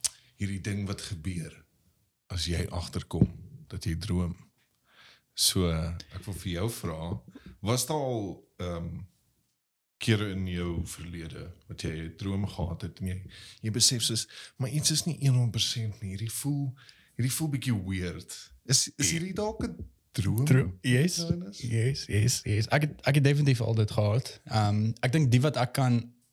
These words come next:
Speaker 2: soos onthou, dink ek was een of twee. Want ek presies kan onthou, ek hoorie, ek het gedroom, maar in my droom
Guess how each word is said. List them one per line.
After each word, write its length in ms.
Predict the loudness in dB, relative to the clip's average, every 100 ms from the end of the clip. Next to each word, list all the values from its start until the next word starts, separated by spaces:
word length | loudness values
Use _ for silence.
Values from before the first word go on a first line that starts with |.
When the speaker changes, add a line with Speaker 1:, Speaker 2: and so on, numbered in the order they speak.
| _
Speaker 2:
soos 300 | 0 2 4
onthou, 540 | 6 6 6 6 4 0 _
dink 160 | 4 4
ek 100 | 6
was 140 | 2
een 180 | 4 4
of 120 | 4
twee. 320 | 4 4 4 4 -2 _ _ _ _ _ _ _ _ -12 0
Want 140 | 4
ek 120 | 4
presies 340 | 6 6 6 4
kan 140 | 4
onthou, 300 | 4 6 4
ek 100 | 4
hoorie, 380 | 6 8 8 6 0 -12 -18 -2
ek 420 | 2 2 0 -14 _ _ -16 _ _ _ _
het 220 | 2 2 6
gedroom, 480 | 6 8 6 6
maar 260 | 6 4 2 _
in 180 | 6 8
my 140 | 8
droom 580 | 8 8 8 6 4 0